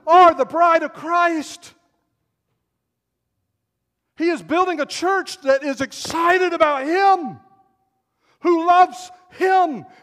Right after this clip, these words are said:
He is the groom. We are the bride. Are you excited about Jesus?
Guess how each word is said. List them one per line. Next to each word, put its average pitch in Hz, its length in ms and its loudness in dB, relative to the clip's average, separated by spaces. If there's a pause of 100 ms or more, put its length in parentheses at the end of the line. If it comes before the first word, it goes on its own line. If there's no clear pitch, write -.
He 359 200 0
is 320 180 -6
the 294 140 -8
groom. 320 600 -2 (200)
We 359 160 -2
are 359 100 -4
the 320 120 -6
bride. 311 640 -6 (240)
Are 240 80 -6
you 302 180 -6
excited 254 540 -8
about 262 240 -6
Jesus? 277 680 -12